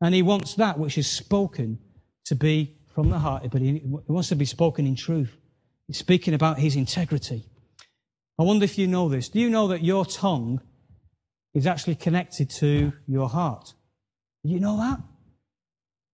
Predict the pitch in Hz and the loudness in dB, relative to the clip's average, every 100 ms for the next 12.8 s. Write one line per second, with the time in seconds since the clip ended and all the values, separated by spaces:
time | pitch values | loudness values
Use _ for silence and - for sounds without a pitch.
0 | _ _ _ _ _ - 123 139 156 156 | _ _ _ _ _ -4 0 0 0 -2
1 | - - 113 135 151 156 151 - 160 120 | -8 -8 -2 0 0 -2 -6 -4 -4 -4
2 | 107 - _ _ _ _ _ _ _ _ | -6 -10 _ _ _ _ _ _ _ _
3 | _ _ _ _ _ 120 131 165 - 175 | _ _ _ _ _ -2 0 0 0 0
4 | 156 156 147 147 135 139 147 143 - 139 | 2 0 0 0 0 0 0 -4 -4 -4
5 | 117 104 - - - - - - - - | -4 -6 -10 -14 -14 -14 -16 -16 -18 -12
6 | - - 113 - 135 131 123 123 113 110 | -8 -4 -4 -2 -2 0 -4 -6 -4 -4
7 | 110 104 - - _ _ _ _ - 147 | -4 -8 -12 -20 _ _ _ _ -8 -4
8 | - 147 156 143 147 147 139 131 117 - | -2 0 2 2 4 4 2 0 -2 -12
9 | _ - - 147 175 - 156 - 170 - | _ -14 2 2 4 2 0 0 -2 -4
10 | - - 131 117 113 - _ _ _ _ | -4 -2 0 -2 -6 -10 _ _ _ _
11 | _ _ _ _ _ _ _ 151 180 - | _ _ _ _ _ _ _ 0 0 2
12 | 190 - 180 156 160 165 160 | 0 0 0 2 2 0 -6